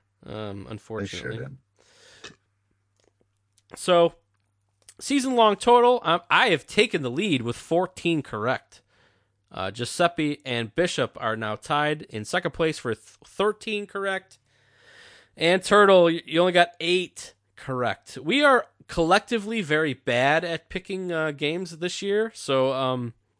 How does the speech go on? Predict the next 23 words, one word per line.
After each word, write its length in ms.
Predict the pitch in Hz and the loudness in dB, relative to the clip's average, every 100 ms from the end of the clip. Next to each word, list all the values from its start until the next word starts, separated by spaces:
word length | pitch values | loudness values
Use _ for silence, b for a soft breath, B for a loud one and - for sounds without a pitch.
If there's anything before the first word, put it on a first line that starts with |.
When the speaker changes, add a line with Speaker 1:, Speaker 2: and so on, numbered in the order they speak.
| - | -6
Speaker 1:
it's 180 | 156 156 | -2 0
gonna 180 | 262 240 | 2 0
be 160 | 202 170 | 2 2
a 60 | |
very 280 | 123 160 165 | 4 2 2
low 220 | 139 143 | 2 2
number 500 | 135 135 120 113 107 - | 2 0 0 -4 -6 -8
at 160 | - - | -14 -8
the 120 | 123 | -6
end 120 | 113 | -4
of 60 | 107 | -6
the 80 | 101 | -10
season, 500 | - 117 101 87 98 | -10 -10 -10 -12 -12
but, 300 | 95 92 - | -12 -14 -14
uh, 200 | 90 92 b b b b b | -12 -14 b b b b b
let's 160 | - - | -14 -10
see 140 | 139 | -6
what 120 | 156 139 | -2 -2
happens 400 | 147 147 135 - | -2 -4 -8 -6
here 340 | 160 170 170 _ _ _ | -4 -4 -4 _ _ _
in 480 | 156 190 190 190 185 - | -4 -2 -2 -2 -8 -6
the 120 | 180 | -6
previews. 920 | - - 302 254 156 101 - - | -4 0 2 2 -2 -6 -12 -20